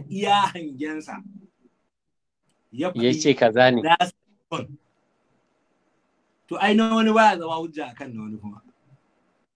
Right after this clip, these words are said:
Speaker 2: Gaskiya ne.
Speaker 1: Inda ya san ilimi, ya san usulu. Kuma abin da in hadda bata ha'ince ni ba, Nawawi abin da ya faɗa kenan. Duk
Speaker 2: Na'am.
Speaker 1: abin, duk abin da wani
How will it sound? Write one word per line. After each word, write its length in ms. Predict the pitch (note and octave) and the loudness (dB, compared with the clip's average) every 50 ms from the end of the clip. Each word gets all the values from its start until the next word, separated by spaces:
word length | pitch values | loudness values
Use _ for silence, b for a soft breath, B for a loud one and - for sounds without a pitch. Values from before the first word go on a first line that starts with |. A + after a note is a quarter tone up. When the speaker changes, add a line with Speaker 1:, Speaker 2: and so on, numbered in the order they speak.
| _ _ _ _ _ _ _ _ _ _ _ - | _ _ _ _ _ _ _ _ _ _ _ -8
Speaker 2:
Gaskiya 500 | - - - - - _ - B2 A#2+ A#2 G#2+ | -6 -6 -6 -8 -12 _ 0 2 2 2 0
ne. 160 | F#2 D#2+ - - - - _ _ _ _ _ - _ _ - | -4 -8 -14 -18 -20 -20 _ _ _ _ _ -20 _ _ -14
Speaker 1:
Inda 160 | E3+ E3+ E3 | -10 -6 -2
ya 200 | D3+ C#3+ D3 D3 | -2 0 -2 0
san 200 | B2+ D#3 D#3 D#3 - | -2 -2 -4 -4 -4
ilimi, 340 | E3 D#3+ D3+ D3 C#3 C#3 C#3+ | -4 -4 -4 -4 -4 -4 -2
ya 140 | C#3 D3 C#3+ | -2 -2 -2
san 180 | C3 D3 D#3 D#3 | -2 -4 -6 -6
usulu. 400 | D3 A2+ - B2+ B2 A#2 A2+ G2+ - _ _ _ _ - B2+ - _ - | -8 -14 -12 -12 -10 -10 -10 -12 -14 _ _ _ _ -20 -20 -20 _ -6
Kuma 220 | E3 F3 G3 - F3+ | 0 0 2 2 2
abin 260 | E3+ F#3 G3+ G3+ F#3+ | 0 0 -2 -2 -2
da 100 | F#3 E3+ - - _ - | -2 -4 -4 -10 _ -4
in 300 | G#3+ A3+ A3+ A3+ A3 - _ | -2 -2 0 -2 -4 -8 _
hadda 420 | - G#3 G#3+ F#3+ F3+ F#3 F#3 E3 D3+ | -4 -4 -4 -4 -4 -2 -2 -2 -2
bata 200 | C#3+ C3 C3+ C3 | -6 -10 -10 -12
ha'ince 500 | C3 C3 - - B2+ A#2 C3 D#3+ E3+ E3 | -12 -12 -12 -14 -16 -8 -6 -4 -4 -4
ni 60 | D3+ | -4
ba, 200 | C3+ C3+ D3 - - - b b b b b b _ - | -4 -4 -6 -8 -10 -18 b b b b b b _ -8
Nawawi 560 | C3 D3 D#3+ G3 A3 A3 F#3+ F#3 F#3 F#3 - | -4 -2 2 4 6 6 4 2 0 -4 -6
abin 300 | E3+ D#3 D#3 E3 F3 E3+ | -6 -6 -6 -6 -6 -4
da 60 | D3+ C#3+ | -4 -4
ya 60 | C3+ | -4
faɗa 320 | C3 B2 - B2 A#2+ A2+ - | -6 -10 -8 -8 -8 -8 -10
kenan. 220 | A#2 G2 F#2 - _ - - _ _ _ _ _ _ _ - _ _ _ _ _ _ _ | -12 -14 -14 -16 _ -20 -20 _ _ _ _ _ _ _ -20 _ _ _ _ _ _ _
Duk 280 | G#2 G#2+ G#2 G#2 - - | -20 -20 0 2 4 4
Speaker 2:
Na'am. 200 | G3+ F3+ C#3+ B2 | 4 4 4 4
Speaker 1:
abin, 480 | G3 F#3+ B2+ F3+ G#3 G3 F#3+ F3 - - _ _ _ _ _ _ _ _ _ _ _ | 2 2 2 0 -2 0 0 -2 -4 -8 _ _ _ _ _ _ _ _ _ _ _
duk 220 | A#2+ - B3 - - - - _ | -4 -4 -4 -4 -8 -16 -10 _
abin 580 | G#3+ G#3+ G3 - - G#3 G#3 G#3 G3+ F#3+ F#3 - | 0 0 0 2 -4 -6 -6 -4 -6 -8 -8 -8
da 200 | D3 B2 G#2 - _ _ _ _ _ _ _ _ _ _ _ _ _ _ _ _ _ _ _ _ _ | -8 -10 -10 -12 _ _ _ _ _ _ _ _ _ _ _ _ _ _ _ _ _ _ _ _ _
wani 560 | A2+ A2+ B2 C#3+ E3+ F#3 G3 G3+ G3+ G3+ F#3+ | -18 -10 -6 -4 -2 -2 -2 -2 -2 -4 -4